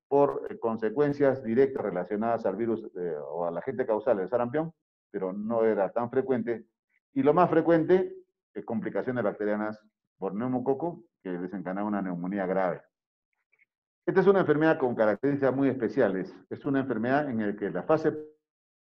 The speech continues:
prodrómica tiene espacios y tiempos bien definidos. Primero viene el tiempo de incubación. El tiempo de incubación es de nueve a once días, es lo que me enseñaron en la universidad.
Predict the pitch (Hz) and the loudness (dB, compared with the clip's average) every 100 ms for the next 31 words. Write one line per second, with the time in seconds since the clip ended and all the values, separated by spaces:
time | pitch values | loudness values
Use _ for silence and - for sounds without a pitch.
0 | _ _ _ 117 117 147 147 151 170 135 | _ _ _ 0 2 2 2 0 0 0
1 | 127 117 - - 120 113 123 104 113 107 | 0 -2 -8 -2 0 0 -2 -4 -4 -2
2 | 98 120 110 98 95 90 76 - - _ | -2 0 0 -2 -4 -6 -6 -14 -20 _
3 | _ _ - 135 143 143 139 117 135 127 | _ _ -6 0 2 4 2 2 0 -2
4 | 113 101 - 147 95 90 143 143 135 107 | 0 -2 0 -2 -2 -4 -4 -2 0 0
5 | 104 127 101 101 127 113 113 113 104 120 | 0 -2 -2 -2 0 0 -2 -2 0 0
6 | 107 107 101 92 92 85 92 107 113 113 | 0 -4 -8 -8 -6 -8 -6 -4 -2 0
7 | 107 101 110 107 | -2 -2 0 0